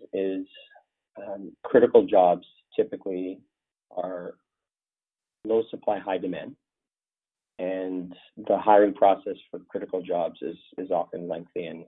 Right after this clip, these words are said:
and costly. And retaining and engaging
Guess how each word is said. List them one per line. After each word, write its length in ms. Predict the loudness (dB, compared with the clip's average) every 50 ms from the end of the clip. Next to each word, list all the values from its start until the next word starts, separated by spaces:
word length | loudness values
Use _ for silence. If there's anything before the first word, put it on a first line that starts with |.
| _ -14 -12
and 140 | -12 -12 -10
costly. 580 | -8 -4 -4 -4 -4 -4 -6 -8 -8 -8 -8 -12 _ _ -20 -20 -20 -20 -20 -20 -20 _ _ _ _ _ _ _ 2
And 380 | 2 4 4 4 2 -2 -4 -8 -14 -20 _ _ _ _ -2
retaining 600 | 2 2 2 4 6 6 6 6 6 4 2 2
and 100 | 0 0
engaging 640 | -2 -2 -2 -2 -2 -2 -2 -4 -4 -4 -6 -8